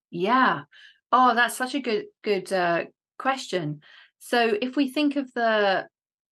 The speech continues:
reality that everything is energy, so I'm a little bubble of energy, you're a little bubble of energy, my table's a bubble of energy,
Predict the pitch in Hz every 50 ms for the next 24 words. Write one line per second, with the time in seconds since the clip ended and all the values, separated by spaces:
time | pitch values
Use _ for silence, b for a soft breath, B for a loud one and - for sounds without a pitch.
0 | _ _ _ _ - 185 208 214 214 202 202 208 208 208 - 190 170 170 170 -
1 | 175 - - 170 - 170 151 165 165 160 156 156 165 156 156 151 147 - 147 143
2 | 143 - - - - 190 202 202 208 202 196 190 202 190 196 190 185 185 185 180
3 | 185 185 180 180 180 180 - 185 180 180 180 180 180 180 180 185 185 180 175 175
4 | 170 175 180 170 175 175 170 170 170 170 170 170 170 170 170 - 180 170 170 170
5 | 170 170 170 170 170 B B B B B B _ - 175 151 - 202 180 175 170
6 | 180 170 175 175 175 170 170 175 170 170 170 170 165 165 170 165 - 175 175 170
7 | 170 165 170 170 175 175